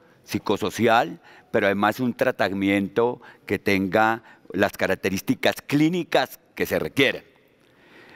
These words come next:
Pese a eso, voy a señalar algo que es importante, y es que en el orden internacional de la cadena productiva del narcotráfico, nadie está interesado en que el narcotráfico se legalice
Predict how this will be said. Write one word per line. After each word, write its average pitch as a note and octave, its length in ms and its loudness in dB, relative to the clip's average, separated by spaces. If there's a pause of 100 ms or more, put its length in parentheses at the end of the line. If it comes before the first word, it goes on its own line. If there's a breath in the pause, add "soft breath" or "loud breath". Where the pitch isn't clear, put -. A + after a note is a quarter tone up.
(220 loud breath)
Pese F3+ 360 2
a G3 80 4
eso, E3+ 320 -2
voy C#3 220 -2
a C#3 40 0
señalar A2+ 460 2
algo A#2 280 0
que A#2+ 100 -2
es A#2+ 100 -4
importante, C#3+ 800 -2 (420 loud breath)
y A#2 140 2
es B2 180 0
que D3 380 0 (420 soft breath)
en A#2+ 460 0 (400)
el A#2 220 4
orden F3 460 0
internacional B2 1300 0 (220 loud breath)
de A2+ 80 0
la G#2+ 140 2
cadena A#2+ 300 2
productiva B2 580 0
del C3 120 0
narcotráfico, C3 960 -4 (360 soft breath)
nadie F3+ 580 2
está C#3 240 -4
interesado C3+ 800 0 (360 soft breath)
en A#2 100 0
que A2 100 0
el G#2 80 0
narcotráfico G#2 720 0
se G#2 120 0
legalice F#2+ 680 -2